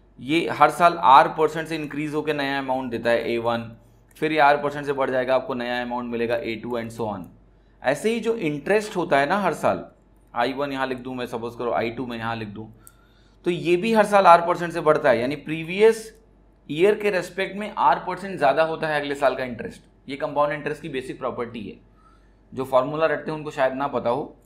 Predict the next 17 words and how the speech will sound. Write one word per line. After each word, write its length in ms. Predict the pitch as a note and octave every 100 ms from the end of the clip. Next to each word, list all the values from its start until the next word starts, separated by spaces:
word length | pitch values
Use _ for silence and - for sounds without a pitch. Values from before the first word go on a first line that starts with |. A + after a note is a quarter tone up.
| -
लेकिन 560 | A#2+ D3+ C3+ A#2+ - - _ _ -
अगर 200 | A2+ C#3
आप 160 | D3 C3+
लॉजिकली 440 | A#2+ C3 C3 E3
देखोगे 400 | D3+ C#3 D#3 D3
इसको, 300 | C#3+ - D3+
इस 120 | D3 C3+
स्ट्रक्चर 460 | - A#2+ - C#3+
को, 120 | -
तो 100 | C#3+
आपको 180 | C3+ C3+
समझ 220 | C3 A#2+
में 120 | B2 A#2+
आ 60 |
जाएगा। 300 | F#2+ E2+ C#2 - _ _ _ -
जैसे 120 | A2+
आप 180 | C3+ -